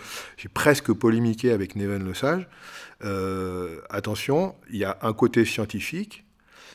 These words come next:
mais quand on fait une copie trois D, on n'obtient pas un, un instrument parfait qui correspond à, au relevé qu'on a fait. Le relevé tomographique, donc à partir de rayons X,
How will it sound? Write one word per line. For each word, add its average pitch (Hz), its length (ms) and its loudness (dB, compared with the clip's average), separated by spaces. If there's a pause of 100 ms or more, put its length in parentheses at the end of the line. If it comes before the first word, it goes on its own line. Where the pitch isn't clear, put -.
(120)
mais 101 240 2
quand 131 280 2
on 123 60 2
fait 120 160 0
une 113 80 -2
copie 107 260 0
trois 98 220 -4
D, 139 240 4
on 110 100 -4
n'obtient 101 360 -2
pas 143 280 0
un, 104 140 -2
un 104 320 -4
instrument 101 400 -4
parfait 139 640 0
qui - 100 -14
correspond 107 640 -4 (160)
à, 107 240 -6
au 113 100 2
relevé 113 300 6
qu'on 131 160 -4
a 120 80 -2
fait. 104 320 -6
Le 98 100 -6
relevé 110 320 6
tomographique, 107 800 0 (360)
donc 90 120 -8
à 90 80 -4
partir 104 260 2
de 95 80 2
rayons 95 300 2
X, - 320 -2